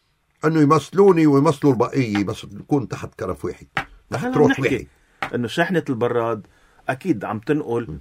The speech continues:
Speaker 2: بدنا ننتبه على
Speaker 1: إيه،
Speaker 2: الساعة
Speaker 1: إيه،
Speaker 2: شوي.
Speaker 1: معك.
Speaker 2: شح-، ال-، شاحنة البراد بتنقل بضاعة لخارج لبنان، مزبوط
Speaker 1: مم.
Speaker 2: ولا لا؟ مش حتنقلها ل-، ل-، لداخل
Speaker 1: مزبوط.
Speaker 2: لبنان.
Speaker 1: ليش بعدين؟
Speaker 2: ليش ما بتكون
Speaker 1: بعدين
Speaker 2: ب-،
Speaker 1: المعاملة
Speaker 2: تحت كنف نقابة وحدة؟
Speaker 1: المعاناة اللي بتع-، اللي بيعانيها الشاحنة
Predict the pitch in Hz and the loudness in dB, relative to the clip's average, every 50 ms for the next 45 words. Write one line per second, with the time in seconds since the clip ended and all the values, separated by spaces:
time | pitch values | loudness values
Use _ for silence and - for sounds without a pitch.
0 | - - 98 110 113 104 - 127 104 98 85 87 90 87 95 98 - 113 82 82 | -12 -10 -6 -6 -6 -6 -6 -8 -10 -8 -6 -2 -2 0 0 0 0 0 0 -2
1 | 85 - - 90 82 - 92 90 87 80 - - - - 165 165 - - - 117 | -6 -8 -10 -10 -10 -8 -10 -12 -12 -12 -16 -18 -12 -8 -8 -8 -6 -8 -8 -8
2 | 110 107 101 98 - - 170 - 160 135 - 107 113 113 127 117 104 - - 165 | -4 -2 -4 -4 -4 -6 -8 -8 -8 -8 -6 -8 -6 -6 -6 -6 -8 -8 -10 -8
3 | 156 107 123 117 95 92 131 156 160 143 120 117 110 - 196 208 190 160 - 107 | -8 -8 -8 -8 -8 -6 -6 -4 -4 -4 -8 -8 -8 -6 -6 -6 -6 -6 -10 -10
4 | 107 85 85 95 90 85 85 92 98 104 135 170 180 190 185 160 151 143 135 - | -14 -14 -12 -14 -14 -14 -14 -14 -14 -10 -10 -10 -8 -6 -6 -6 -6 -6 -6 -10
5 | - _ - 123 - 147 - _ 165 156 139 143 156 139 131 117 - - 104 120 | -12 _ -20 -18 -18 -18 -10 _ -6 -6 -4 -4 -4 -4 -4 -6 -6 -6 -6 -4
6 | 113 107 113 135 135 107 101 110 113 95 98 98 92 - _ _ _ _ 78 76 | -4 0 2 0 0 0 0 -2 -2 -2 -4 -10 -12 -14 _ _ _ _ -10 -10
7 | - - 73 80 73 87 104 101 131 202 202 - 226 233 190 180 - _ 208 220 | -10 -8 -8 -6 -4 -4 -2 2 2 2 2 4 0 0 0 0 -12 _ 0 2
8 | - 190 208 208 202 190 190 180 196 214 214 202 190 180 156 - 214 233 226 196 | 4 6 6 4 4 2 2 2 2 2 2 2 0 0 2 0 2 2 0 -2
9 | - - 139 139 - - 156 180 180 147 123 113 107 - - - 104 104 101 98 | 0 -4 -4 -4 -2 -2 -2 -2 0 -2 -4 -2 -4 -6 -6 -4 -4 -2 0 0
10 | - 85 104 110 110 113 135 147 147 135 139 - 110 101 98 107 - - - - | 0 0 0 -2 0 2 4 4 4 4 2 0 -2 0 -2 -4 -4 -6 -10 -8
11 | 95 90 82 85 76 82 87 87 98 120 113 87 73 - - - 87 69 82 85 | -6 -6 -6 -4 -4 -2 -2 -2 -2 -2 -2 -4 -6 -8 -8 -8 -8 -8 -6 -6
12 | 85 82 80 | -6 -6 -6